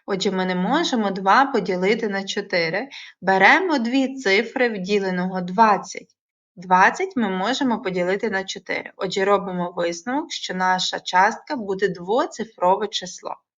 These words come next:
Ділимо двадцять на чотири. Це дорівнює п'ять. Записуємо у частку першу цифру — п'ять.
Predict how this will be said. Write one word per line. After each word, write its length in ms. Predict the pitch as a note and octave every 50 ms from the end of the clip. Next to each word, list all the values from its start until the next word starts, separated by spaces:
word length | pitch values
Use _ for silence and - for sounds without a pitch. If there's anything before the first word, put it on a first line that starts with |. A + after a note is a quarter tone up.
| _ - - - - - - - - _ _ _ _
Ділимо 540 | G#3+ A3 C4+ D4+ D4+ B3+ A3+ G3 G3 G3 G3
двадцять 560 | F#3+ F#3 F3 F#3 A3+ C#4+ F4 G4+ - C#4+ C4
на 160 | A3 G#3 G#3+
чотири. 560 | A3 A3 - A3 - - F3+ F3+ F3+ F3 F3+ F3+
Це 160 | - - G#3+ G3
дорівнює 600 | F#3 F#3 F3+ F#3 F#3 F#3+ G#3 A#3 A#3 A#3 A3 G3+
п'ять. 520 | G#3 - - - F#3 F3+ F#3 F#3 - _ _ _ _
Записуємо 1080 | G3+ F#3+ G#3 G3+ G#3 G3 F#3 G#3 A3+ - - D#4 D4+ D#4 D#4 D#4 D#4 D#4+ D#4+ D#4 - - _ _ -
у 120 | A#3 A3
частку 680 | A3+ - - G3 G3 G#3+ B3 B3 - - - C4 - -
першу 440 | - F#3+ F#3+ G3+ G3 - - -
цифру — 540 | G#3+ - - F#3+ F#3 F#3+ F#3+ F#3 - F#3+ F#3
п'ять. 380 | - - F#3+ F3+ F3+ F#3 F3+